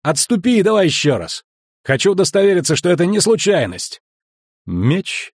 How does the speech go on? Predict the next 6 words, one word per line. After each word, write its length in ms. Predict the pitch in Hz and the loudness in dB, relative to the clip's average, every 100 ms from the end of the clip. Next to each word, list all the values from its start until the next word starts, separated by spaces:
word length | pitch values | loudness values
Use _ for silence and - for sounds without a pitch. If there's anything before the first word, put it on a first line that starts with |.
| - | -6
обернулась 580 | 107 104 101 95 90 | -4 -2 -2 -4 -6
Трис 300 | - 95 90 | -6 -6 -6
к 80 | - | -6
ведьмакам, — 580 | 90 85 90 - - - _ _ _ _ _ | -8 -6 -8 -8 -16 -18 _ _ _ _ _
"похоже, 380 | - 87 156 151 | -8 -2 -2 0
острый. 520 | 180 196 - 87 - | -2 -2 -6 -12 -16